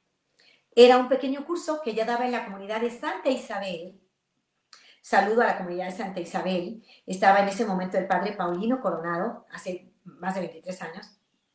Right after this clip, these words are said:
Y allí en Santa Isabel di un cursito, Mejorando mi familia y mi comunidad. Y yo soñé que, que, que eso podía llegar a muchos más, ¿no? Pero no sabía ni cómo lo iba a hacer. Eh, con el tiempo, el padre Ángel Espinosa me pidió,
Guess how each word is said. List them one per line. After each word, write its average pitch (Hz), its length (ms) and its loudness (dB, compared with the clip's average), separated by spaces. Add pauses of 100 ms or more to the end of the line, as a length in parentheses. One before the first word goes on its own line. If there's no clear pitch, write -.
(600)
Y 247 100 8
allí 233 160 10
en 269 80 0
Santa 294 200 -2
Isabel 233 320 -4
di 226 80 -8
un 220 80 -8
cursito, 214 600 -10
Mejorando 202 480 -2
mi 208 100 -8
familia 170 300 -6
y 180 40 -4
mi 180 80 -10
comunidad. 190 420 -8 (640)
Y - 300 -14
yo 240 160 -2
soñé 254 300 0
que, - 320 -6
que, - 200 -14
que - 120 0
eso 247 180 2
podía 226 240 0
llegar 226 240 -2
a 226 60 0
muchos 226 380 -4
más, 214 280 -6
¿no? 214 280 -8 (260)
Pero 226 300 4
no 233 200 2
sabía 254 360 4
ni 240 100 0
cómo 226 180 2
lo 214 120 2
iba 208 100 -2
a 190 40 -4
hacer. - 300 -12 (600)
Eh, 196 580 -4 (100)
con 220 180 2
el 208 120 -2
tiempo, 262 680 4
el 180 140 -10
padre 196 220 0
Ángel 196 260 -4
Espinosa 202 460 -4
me 185 140 -4
pidió, 190 440 -4